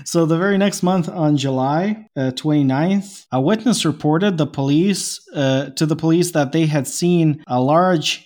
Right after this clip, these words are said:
hairy man swimming in the Illinois River. And in July twenty-eighth, a woman reported seeing the creature near an abandoned mine.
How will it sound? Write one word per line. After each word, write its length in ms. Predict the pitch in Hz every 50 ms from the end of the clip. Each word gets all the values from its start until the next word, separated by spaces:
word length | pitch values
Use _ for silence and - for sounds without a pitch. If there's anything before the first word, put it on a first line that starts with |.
| - - -
hairy 340 | - 147 151 160 165 160 156
man 600 | 139 131 135 135 143 151 160 170 180 185 180 175 -
swimming 760 | - - - - 135 139 143 156 165 208 214 214 208 202 185 156 - - - - _ _
in 140 | 160 151 143
the 180 | 151 156 160
Illinois 380 | 185 175 175 165 160 156 156 147
River. 480 | 139 135 135 127 117 107 107 104 113 - _ _
And 160 | 143 143 143
in 140 | 143 143 147
July 260 | 135 151 156 170 175
twenty-eighth, 680 | - - 180 175 165 151 147 156 185 220 220 220 - - - -
a 100 | 147 139
woman 440 | 135 139 151 165 185 208 226 220 190
reported 580 | 160 147 139 143 - 165 175 190 190 185 160 -
seeing 360 | - - 160 165 180 185 170
the 100 | 160 139
creature 680 | - - - 160 180 180 180 - - 220 196 165 151
near 440 | 151 160 160 165 175 180 175 170 175
an 200 | 170 165 151 127
abandoned 680 | 127 120 117 139 139 147 156 170 180 202 190 156 127
mine. 760 | 120 127 135 139 131 120 104 101 107 110 113 120 127 123